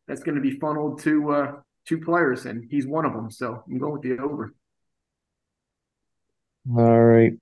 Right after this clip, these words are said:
Speaker 2: The, uh, I mean, my bonus one, I guess, is a, a fantasy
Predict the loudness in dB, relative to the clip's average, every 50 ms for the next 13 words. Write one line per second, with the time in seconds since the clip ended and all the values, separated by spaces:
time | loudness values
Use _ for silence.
0 | _ 0 4 6 8 8 8 8 8 8 8 8 8 8 8 6 4 2 -2 _
1 | _ _ _ _ _ _ _ 0 4 6 8 8 8 8 6 4 4 4 4 4
2 | 4 2 2 0 -4 -6 -2 0 2 2 2 2 2 0 0 2 2 2 2 2
3 | -2 -6 -4 -4 -4 -2 0 0 2 2 4 2 2 0 -2 -12 -12 -12 -12 -14
4 | _ _ 2 6 8 8 8 8 6 6 4 6 6 6 6